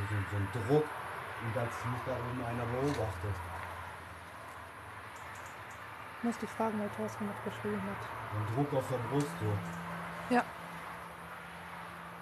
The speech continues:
Speaker 2: Er hat mir Thorsten geschrieben, er fühlt bestimmt einen Unwohl, ist aber nicht stimmt's.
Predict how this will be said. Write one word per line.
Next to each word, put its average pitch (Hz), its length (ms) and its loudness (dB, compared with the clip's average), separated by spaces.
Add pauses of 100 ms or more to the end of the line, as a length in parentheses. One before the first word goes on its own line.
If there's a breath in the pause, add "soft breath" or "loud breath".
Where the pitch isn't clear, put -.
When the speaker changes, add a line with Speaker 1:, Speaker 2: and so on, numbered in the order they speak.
(360)
Speaker 2:
Er 262 100 0
hat 220 120 -2
mir 220 80 0 (260)
Thorsten 220 300 0
geschrieben, 208 280 0 (280)
er 214 100 0
fühlt 220 300 -2
bestimmt 233 340 -4
einen 240 280 0
Unwohl, 202 260 -2
ist 196 100 -8
aber 208 140 0
nicht 190 160 -2
stimmt's. 226 420 -4